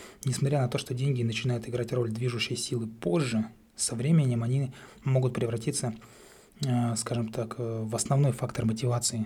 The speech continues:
Для многих людей единственная мотивация, или единственная мотивация работать, либо что-то делать, это деньги. Больше ничего.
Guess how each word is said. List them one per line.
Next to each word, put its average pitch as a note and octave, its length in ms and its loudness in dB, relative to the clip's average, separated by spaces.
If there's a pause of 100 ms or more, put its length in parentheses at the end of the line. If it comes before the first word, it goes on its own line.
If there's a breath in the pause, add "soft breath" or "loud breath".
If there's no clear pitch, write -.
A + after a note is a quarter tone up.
(160)
Для A#2 200 0
многих B2+ 400 4
людей B2+ 240 4
единственная A#2 480 0
мотивация, A#2+ 600 2
или A2 100 0
единственная A2+ 360 0
мотивация A#2 360 -2
работать, A#2 420 -2
либо A2 140 -4
что-то - 260 -8
делать, B2+ 260 -2
это B2 140 -10
деньги. A2+ 420 -2 (200)
Больше B2 320 -4
ничего. A2+ 320 -2